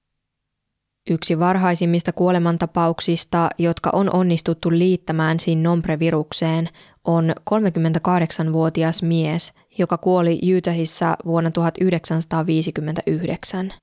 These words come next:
Siinä vaiheessa, kun viruksen olemassaolo havaittiin, se oli siis ollut olemassa vähintään useita kymmeniä vuosia. Olemassaoloa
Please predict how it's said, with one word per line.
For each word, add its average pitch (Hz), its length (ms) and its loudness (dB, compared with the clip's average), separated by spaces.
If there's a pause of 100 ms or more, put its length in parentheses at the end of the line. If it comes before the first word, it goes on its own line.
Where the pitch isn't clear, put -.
(1500)
Siinä 175 340 2
vaiheessa, 175 800 2
kun 170 160 0
viruksen 175 440 0
olemassaolo 170 640 2
havaittiin, 165 880 0 (140)
se 165 320 0
oli 170 200 2
siis 170 200 0
ollut 165 340 2
olemassa 170 800 0
vähintään 165 560 0
useita 175 360 0
kymmeniä 156 540 0
vuosia. 170 520 -2 (1700)
Olemassaoloa 170 1000 2